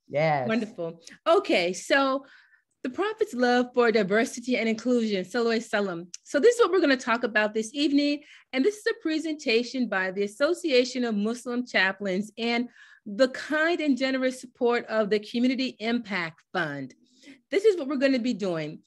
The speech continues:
Speaker 2: So let me tell you a little bit about our program. We're gonna do a welcome and thank you all for being here. And we wanted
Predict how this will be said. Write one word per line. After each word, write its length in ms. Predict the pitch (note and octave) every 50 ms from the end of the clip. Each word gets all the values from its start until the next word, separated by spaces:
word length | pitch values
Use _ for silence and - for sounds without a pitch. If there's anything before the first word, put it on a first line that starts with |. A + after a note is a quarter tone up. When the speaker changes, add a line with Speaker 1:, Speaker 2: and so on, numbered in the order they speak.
| _ _ _ _ _
Speaker 2:
So 720 | - - - D4+ C#4+ C#4+ C#4+ C#4+ C#4+ C#4+ C#4+ D4 C#4+ C#4+ - _ _ _ _ _ _ _ _ _ _ _ _ _ _ _ _ _ _ _ _ _ _ _ _ - - - _ _ _ _ _ _
let 120 | - F#4+ A4+
me 60 | G#4+
tell 120 | - G#4
you 60 | F4
a 20 | F#4
little 160 | F#4 F#4 C#4
bit 100 | E4 C#4
about 200 | B3+ C#4 B3 A#3+
our 100 | A#3 A3+
program. 640 | A3+ - A3+ G#3 F#3 E3 D#3+ D#3 D3 C#3+ C#3+ D#3+ F3+ - _ _
We're 120 | B3 B3+
gonna 180 | B3 D4+ D#4 C4+
do 140 | E4 D#4+ D#4+
a 40 | D#4
welcome 540 | C4 D4+ D#4 D#4+ D#4+ D#4+ E4+ D#4+ D#4 D4+
and 160 | C#4 B3+ B3 -
thank 180 | C#4+ D4 D4
you 140 | C#4+ C#4 C4
all 100 | C4 C4
for 100 | B3+ B3+
being 320 | G#3+ A#3+ C#4+ D4+ D#4 D4+
here. 300 | D4 D4+ E4 D4 C#4+ C#4+
And 160 | C#4 C#4 B3+ C4+
we 80 | C4+
wanted 280 | C4+ C4 D4+ E4 F#4